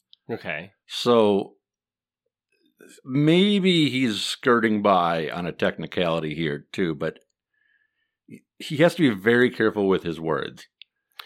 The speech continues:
Speaker 1: And now, why
Speaker 2: But, but
Speaker 1: wh-
Speaker 2: again, it's a licensing thing. So.
Speaker 1: Yeah. Okay. So why, why does, is it, like, something having to do with you can't be a bar owner and be in the jukebox business?
Speaker 2: That's exactly what it
Speaker 1: Okay.
Speaker 2: is.
Speaker 1: Okay.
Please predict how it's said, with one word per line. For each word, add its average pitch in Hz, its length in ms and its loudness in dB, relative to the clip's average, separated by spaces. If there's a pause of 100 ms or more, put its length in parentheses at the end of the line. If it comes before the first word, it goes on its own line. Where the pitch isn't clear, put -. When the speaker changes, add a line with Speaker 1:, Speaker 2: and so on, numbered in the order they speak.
(200)
Speaker 1:
And 165 140 2
now, 151 220 6
why 127 420 6
Speaker 2:
But, 127 100 -4
but 175 120 8
Speaker 1:
wh- 151 100 4
Speaker 2:
again, 151 380 6
it's 98 160 0
a 135 60 2
licensing 107 600 2
thing. 65 380 -8
So. - 140 -4
Speaker 1:
Yeah. 147 320 2 (280)
Okay. 175 260 4
So 143 220 0
why, 143 380 2 (120)
why 139 260 2
does, 151 280 -4 (480)
is 147 180 -2
it, 120 280 -2
like, 131 160 -2
something 143 400 -2
having 127 300 0
to 117 60 -4
do 123 140 -4
with 123 160 -6
you 123 80 -18
can't 123 240 0
be 123 100 -6
a 107 60 -2
bar 104 320 -2
owner 120 320 -4
and 107 340 -6
be 113 140 -8
in 101 80 -8
the 101 80 -8
jukebox 143 480 -6
business? 175 220 -6
Speaker 2:
That's 120 200 2
exactly 104 380 4
what 98 180 4
it 87 120 0
Speaker 1:
Okay. - 80 0
Speaker 2:
is. 73 200 -6 (140)
Speaker 1:
Okay. 101 360 -6